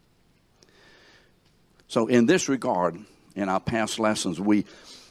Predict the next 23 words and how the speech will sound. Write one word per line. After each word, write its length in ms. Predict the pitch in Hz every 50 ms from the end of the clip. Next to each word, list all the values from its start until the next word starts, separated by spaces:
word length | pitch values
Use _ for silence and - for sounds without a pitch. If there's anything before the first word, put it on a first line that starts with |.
| - - -
allowed 420 | 104 95 95 113 127 139 139 131 113
the 80 | 107
following, 560 | - - 123 120 120 117 120 117 117 107 107
we 240 | 101 117 113 104 101 - _ - - -
looked 260 | 123 147 160 - 127
at 140 | 110 101 -
the 80 | 95
following 420 | - - 117 110 107 104 101 98 -
attributes 580 | 101 104 107 - 104 90 87 95 92 95 - -
to 140 | - 98
inform 440 | 87 90 - - 131 131 120 107 92
us 180 | 90 90 - -
about 260 | 92 87 90 85 -
the 140 | - - -
attribute 440 | 98 - - - 92 87 95 90 87
of 100 | 82 78
God's 340 | 90 80 82 90 80 82
love. 340 | 92 90 78 65 58 62 - _ _ _ _ _ _ _ _ _ _ -
We've 220 | 95 95 92 85
looked 260 | 110 117 - - -
at 160 | 101 87 -
God's 320 | - 101 90 87 85 - -
aseity. 680 | - 98 - - 120 113 120 120 - - 135 120 117